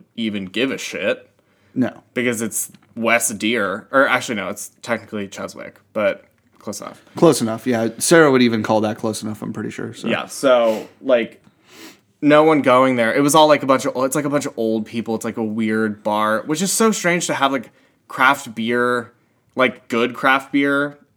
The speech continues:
Speaker 1: at a place that you know, like, people probably won't appreciate it.
Speaker 2: Right.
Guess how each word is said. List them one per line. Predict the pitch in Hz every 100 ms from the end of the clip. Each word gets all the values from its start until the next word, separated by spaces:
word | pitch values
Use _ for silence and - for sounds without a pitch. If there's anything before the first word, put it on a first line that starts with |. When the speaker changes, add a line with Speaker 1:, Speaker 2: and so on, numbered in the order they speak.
| _
Speaker 1:
at | 123 120
a |
place | 131 123 120
that | -
you | 117
know, | 113 107 107
like, | 107 -
people | 107 113
probably | - 113 107
won't | 101 92 95 92 - _ _ _ _ _ _ _ _ _ _
appreciate | 98 - - - 165 165 180
it. | 190 202 - -
Speaker 2:
Right. | 120 107 107